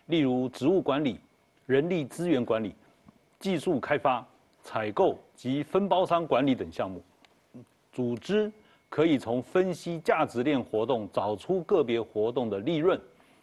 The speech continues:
甚至于找出对于顾客最有价值、对组织最有优势的活动，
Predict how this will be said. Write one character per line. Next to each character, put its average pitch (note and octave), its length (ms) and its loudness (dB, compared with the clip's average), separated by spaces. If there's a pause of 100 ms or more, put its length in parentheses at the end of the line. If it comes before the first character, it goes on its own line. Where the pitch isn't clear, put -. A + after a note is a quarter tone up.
(160)
甚 G3 280 0
至 E3 160 0
于 C3 140 0
找 G#2 240 -2
出 C#3 180 -4
对 C3+ 220 0
于 A2 100 -4
顾 D3 200 -6
客 B2 220 0
最 G#3 280 2
有 G2 160 0
价 C#3 220 0
值、 F#2+ 160 -12 (540)
对 D3+ 220 4 (220)
组 G#2+ 220 -2
织 D3 240 -4
最 F3 240 4
有 G2+ 120 0
优 E3+ 220 2
势 - 180 -2
的 B2 80 2
活 G#2+ 220 0
动， G#2+ 220 -2